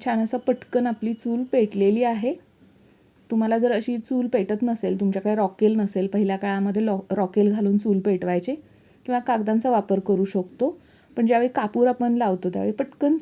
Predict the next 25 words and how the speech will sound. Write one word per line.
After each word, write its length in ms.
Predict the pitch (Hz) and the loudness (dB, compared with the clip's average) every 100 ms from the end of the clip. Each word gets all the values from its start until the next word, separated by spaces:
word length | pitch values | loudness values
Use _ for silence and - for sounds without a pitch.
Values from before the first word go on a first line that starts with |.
| - | 0
पेटली 320 | 208 196 185 | -2 0 -2
जाते. 380 | 180 175 240 302 - _ _ _ _ _ _ _ _ _ - - | -2 -2 -4 -4 -8 _ _ _ _ _ _ _ _ _ -12 -8
अशा 180 | 196 | -4
प्रकारे 320 | 202 202 208 208 | -2 -2 0 -2
आपली 200 | 208 254 | -4 -6
चूल 340 | - 247 254 247 | -2 2 2 -2
छान 320 | - 247 240 | -4 0 0
पेटलेली 600 | 254 247 202 202 202 208 | 2 2 2 2 4 4
आहे. 360 | 214 196 190 277 - _ _ _ _ _ - _ _ _ | 0 0 0 -2 -4 _ _ _ _ _ -20 _ _ _
आता 200 | 196 190 | -8 -6
आपण 240 | 208 220 220 | -6 0 2
मस्त 320 | 220 - - | 2 -2 -2
आज 240 | 240 208 | 0 0
बिर्याणी 520 | 214 220 196 196 208 233 | 0 0 2 2 2 2
बनवणार 460 | 247 233 220 214 | 2 2 0 0
आहोत. 240 | 214 233 359 - - - - _ 254 | -2 -4 -8 -12 -20 -20 -20 _ -2
तर 100 | 247 | 0
बिर्याणीसाठी 880 | 247 247 240 240 254 294 262 247 277 - _ _ | 2 2 2 0 0 -2 -4 -2 -4 -8 _ _
इथे 100 | 220 | -2
आपण 180 | 220 233 | 0 0
पाहू 280 | 226 240 226 | 0 -2 -4
शकता, 420 | 269 254 - 208 226 | -2 -4 -4 -6 -2
मस्त 300 | 208 226 - | -2 -2 -2
असं 300 | 240 - 247 | -2 -2 0
बिर्याणी 360 | 214 202 202 | 2 2 2